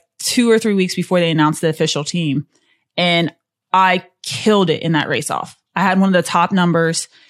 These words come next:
I, like, was absolutely boss. And they were like,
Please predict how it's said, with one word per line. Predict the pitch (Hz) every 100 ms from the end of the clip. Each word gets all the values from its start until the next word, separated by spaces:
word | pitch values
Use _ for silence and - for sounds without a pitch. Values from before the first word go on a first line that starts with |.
| _ _
I, | 185 180 175 180 175
like, | 180 170 170 -
was | - 190 175
absolutely | 180 180 - 170 180
boss. | 160 165 131 - - - _
And | 180 185 180 175 165
they | 175
were | 180
like, | 160 -